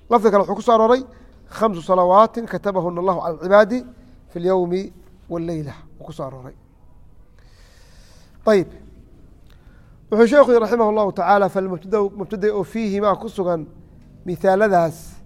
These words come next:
والعبد مؤمن iyo خمس صلوات، خاص khaas weeye, لكونه موصوفا في الآية."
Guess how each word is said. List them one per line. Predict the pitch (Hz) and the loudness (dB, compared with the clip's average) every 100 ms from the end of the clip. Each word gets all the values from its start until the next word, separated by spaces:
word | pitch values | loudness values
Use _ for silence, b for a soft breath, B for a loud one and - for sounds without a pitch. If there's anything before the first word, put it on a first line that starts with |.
| - - - - - - | -20 -20 -20 -20 -20 -12
والعبد | 165 160 185 196 | -8 -4 -2 -2
مؤمن | 196 240 220 180 147 | -4 -4 -4 -4 -6
iyo | 170 | -10
خمس | 156 214 220 | -6 -6 -6
صلوات، | 170 190 180 185 220 214 185 139 - - - b b b b b b - | -6 -4 0 2 2 0 -6 -10 -16 -20 -20 b b b b b b -2
خاص | - 254 247 | 4 4 4
khaas | 233 233 214 185 | 2 4 4 2
weeye, | 180 185 170 - - - b b b - - | -2 -2 -6 -12 -20 -20 b b b -12 -4
لكونه | - 254 277 254 226 226 226 202 | 6 6 6 2 0 0 -4 -2
موصوفا | 208 202 - 254 247 214 202 180 | -2 -4 -4 -4 0 -2 -2 -10
في | 180 | -4
الآية." | 196 208 185 | 0 0 0